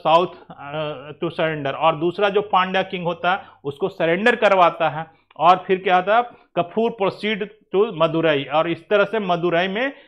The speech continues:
वीर पांड्याज के खिलाफ वो आगे बढ़ता है, है ना।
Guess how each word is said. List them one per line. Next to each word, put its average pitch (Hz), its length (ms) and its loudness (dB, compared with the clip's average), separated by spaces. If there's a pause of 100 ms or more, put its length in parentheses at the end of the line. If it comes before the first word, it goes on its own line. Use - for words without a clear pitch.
(300)
वीर 190 340 -2
पांड्याज 165 460 2
के 165 80 -10
खिलाफ 175 440 -2
वो 160 140 -8
आगे 151 280 0
बढ़ता 127 440 -6
है, 127 80 -8 (320)
है 190 80 2
ना। 180 160 -4